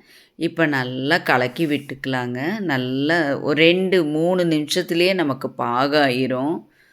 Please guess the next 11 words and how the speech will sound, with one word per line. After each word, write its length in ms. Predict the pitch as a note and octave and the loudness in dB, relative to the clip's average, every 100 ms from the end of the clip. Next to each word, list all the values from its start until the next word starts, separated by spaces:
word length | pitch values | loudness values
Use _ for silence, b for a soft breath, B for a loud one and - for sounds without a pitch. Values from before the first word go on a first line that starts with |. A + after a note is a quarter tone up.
| b b | b b
அரை 260 | - D3 D#3+ | 0 4 4
கப் 320 | D#3+ E3+ E3+ _ | 2 -2 -4 _
தண்ணிக்கு 500 | D3 C3 B2 D#3 D#3+ | -2 -2 -2 -6 -4
பாருங்க, 420 | C#3 C3 C3 C3 | 0 0 0 -2
இப்ப 260 | E3+ - C#3+ | -4 -2 -2
மூணு, 360 | C3 C#3+ D#3 | 0 0 0
மூன்றரை 440 | C#3 C#3 E3 E3 D#3 | -2 0 0 2 2
நிமிஷம் 440 | C#3+ C3+ C3+ D#3+ | 2 0 -2 -2
தான் 260 | E3 E3 B2+ | 0 0 0
ஆச்சு 200 | G#2+ C3 | -2 -2
எனக்கு. 560 | B2 A#2+ C#3+ D3+ E3 | -2 -6 -6 -6 -6